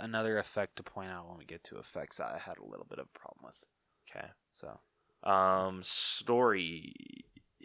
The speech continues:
Speaker 2: issues. Okay. This is a big one that I had.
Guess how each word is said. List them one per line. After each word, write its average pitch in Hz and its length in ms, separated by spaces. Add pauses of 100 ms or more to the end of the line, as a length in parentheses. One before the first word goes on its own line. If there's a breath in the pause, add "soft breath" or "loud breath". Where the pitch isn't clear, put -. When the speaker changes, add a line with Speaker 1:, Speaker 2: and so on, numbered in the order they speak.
Speaker 2:
issues. - 920 (480)
Okay. 92 320 (720 soft breath)
This 139 180
is 104 120 (160)
a 98 120 (840)
big 101 220
one 71 240
that - 160
I - 80
had. - 360